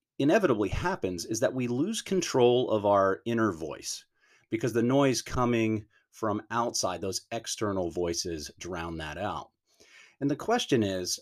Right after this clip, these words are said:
how can we wrestle control of our inner voice to a place where we can minimize the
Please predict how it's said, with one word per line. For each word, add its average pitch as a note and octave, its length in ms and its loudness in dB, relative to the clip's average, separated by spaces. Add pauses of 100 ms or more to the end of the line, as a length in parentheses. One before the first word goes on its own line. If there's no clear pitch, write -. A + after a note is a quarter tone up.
how F#3+ 200 -2
can B3 240 0
we F#3 120 2
wrestle A2 460 4
control A2+ 720 2
of F#2+ 120 -2
our F#2+ 220 0
inner A2+ 280 0
voice E2+ 600 -4 (280)
to E3+ 200 10
a D#3 80 6
place B2 600 2 (160)
where B2 100 4
we B2 140 4
can B2 220 2
minimize C3+ 600 6 (120)
the G#2+ 420 -4